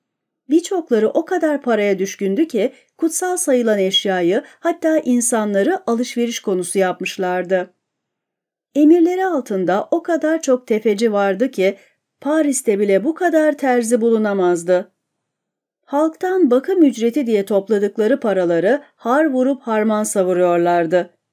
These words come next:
Sanki Allah bu rezillerin yaptığını bilmiyormuş gibi.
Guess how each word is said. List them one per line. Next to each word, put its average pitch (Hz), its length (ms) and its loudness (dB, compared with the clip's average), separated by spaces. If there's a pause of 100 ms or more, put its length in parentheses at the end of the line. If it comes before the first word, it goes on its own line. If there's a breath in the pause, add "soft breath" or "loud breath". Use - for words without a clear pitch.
(160)
Sanki 226 500 -2
Allah 180 560 -2
bu 262 160 0
rezillerin 277 640 2
yaptığını 220 680 0
bilmiyormuş 185 720 -2
gibi. 175 380 0